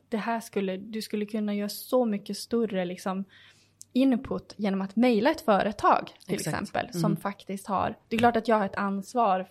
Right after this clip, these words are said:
Speaker 1: för vilka produkter jag promotar.
Speaker 2: Jo, men du, det är lite slå in öppna dörrar att mejla dig och bara, "Men det här, palmolja är dåligt", till exempel.
Speaker 1: Mm.
Speaker 2: Du vet ju det.
Speaker 1: Mm.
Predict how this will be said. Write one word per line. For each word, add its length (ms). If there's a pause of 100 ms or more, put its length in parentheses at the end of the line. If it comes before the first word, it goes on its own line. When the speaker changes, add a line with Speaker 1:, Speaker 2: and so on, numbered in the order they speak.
Speaker 1:
för 100
vilka 220
produkter 440
jag 160
promotar. 680
Speaker 2:
Jo, 140
men 540
du, 140
det 120
är 40
lite 220
slå 240
in 160
öppna 300
dörrar 680 (480)
att 200
mejla 340
dig 340
och 60
bara, 160
"Men 160
det 80
här, 340
palmolja 520
är 60
dåligt", 580 (160)
till 100
exempel. 400
Speaker 1:
Mm. 260
Speaker 2:
Du 140
vet 560
ju 80
det. 200 (100)
Speaker 1:
Mm. 280